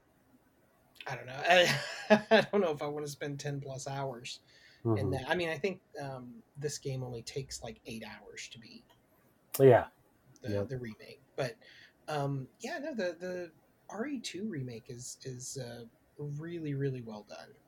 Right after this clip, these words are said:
Speaker 1: Um,
Speaker 2: Mm-hmm.
Speaker 1: it's got enough of the initial ingredients to still be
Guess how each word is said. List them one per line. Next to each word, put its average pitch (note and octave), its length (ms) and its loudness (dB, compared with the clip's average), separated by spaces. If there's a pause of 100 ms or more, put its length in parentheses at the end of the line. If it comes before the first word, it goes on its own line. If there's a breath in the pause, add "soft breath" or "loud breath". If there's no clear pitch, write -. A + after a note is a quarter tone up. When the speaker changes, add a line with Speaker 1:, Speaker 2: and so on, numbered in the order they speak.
(420)
Speaker 1:
Um, A2 240 -12
Speaker 2:
Mm-hmm. G2+ 360 -2 (560)
Speaker 1:
it's D3 160 -6
got D#3+ 180 -2
enough C#3 560 -2
of B2+ 180 -8 (140)
the A2 420 -8 (1600)
initial D#3+ 420 -2
ingredients C3 800 -4
to C3+ 120 -8
still B2+ 340 -6
be A2+ 500 -6